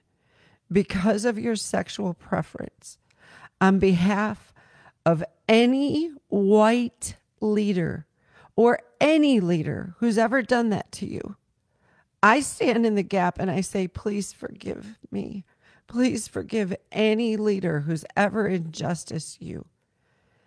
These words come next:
And I stand here in the gap as well, and I say, "I stand with you.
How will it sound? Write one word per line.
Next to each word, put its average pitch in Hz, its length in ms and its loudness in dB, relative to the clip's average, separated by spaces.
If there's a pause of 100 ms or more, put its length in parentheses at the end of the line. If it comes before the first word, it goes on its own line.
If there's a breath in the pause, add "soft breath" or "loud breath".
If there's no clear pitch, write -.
(460)
And 190 160 6
I 170 120 2
stand 220 500 2
here 214 160 2
in 196 120 2
the 185 80 -2
gap 202 340 0
as 170 140 -2
well, 202 300 2
and 185 120 0
I 147 140 0
say, 196 280 -4
"I 170 140 0
stand 208 540 -2
with 202 380 -4
you. 165 420 -6